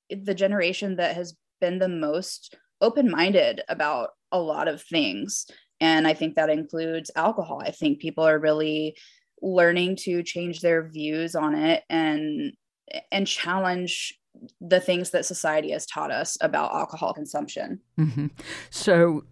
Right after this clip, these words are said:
Speaker 2: do those research findings match up with the demographic you see and serve at Zilch?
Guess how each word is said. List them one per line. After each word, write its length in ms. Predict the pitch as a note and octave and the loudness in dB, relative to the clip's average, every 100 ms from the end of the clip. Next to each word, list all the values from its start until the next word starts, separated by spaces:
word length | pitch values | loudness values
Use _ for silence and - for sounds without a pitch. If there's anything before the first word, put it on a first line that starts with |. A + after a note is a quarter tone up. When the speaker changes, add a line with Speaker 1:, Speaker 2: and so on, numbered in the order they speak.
| - | 0
Speaker 2:
do 100 | G#3 | 6
those 360 | F#3+ D#3 C#3 | 8 6 4
research 720 | D#3 D3 D3+ - C#3 - - - | 0 0 0 0 0 0 -8 -6
findings 1400 | B2+ C3+ C3+ B2+ B2 C#3 B2+ B2+ A#2+ B2+ - - - - - | 2 4 6 4 4 2 4 4 4 2 -2 -10 -14 -12 -2
match 440 | A2+ A#2 A#2+ - | 0 0 -4 -6
up 260 | A#2 B2 - - | 0 0 -2 -8
with 540 | C#3+ B2+ C3+ - - - - - | -2 0 0 -2 -16 -20 -20 -2
the 160 | C#3 B2+ | 0 2
demographic 1040 | A#2 C3+ C3+ - C3 B2+ D3 - B2 A#2+ - _ - | 4 4 2 2 2 2 0 -2 0 0 -4 _ -8
you 460 | B2+ C3 C3 B2+ | -2 0 0 -2
see 640 | A#2+ - - C#3+ B2+ B2 B2 - _ _ - | -4 -10 -6 -2 0 0 -2 -8 _ _ -2
and 180 | C3 | 0
serve 440 | A2 - B2 B2+ A#2+ | 0 0 2 2 2
at 180 | A2+ - | 0 -2
Zilch? 580 | - B2 B2+ - - | -4 0 -2 -4 -12